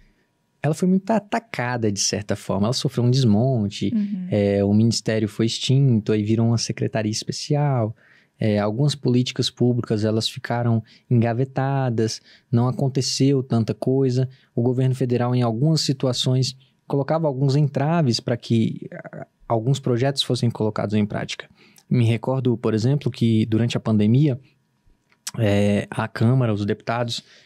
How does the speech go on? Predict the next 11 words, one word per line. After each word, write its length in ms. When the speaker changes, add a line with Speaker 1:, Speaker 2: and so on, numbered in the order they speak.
Speaker 1:
eles 560
correram 400
muito 640
atrás 460
pra 180
que 220
pudesse 440
viabilizar 720
alguns 360
projetos 640
de, 800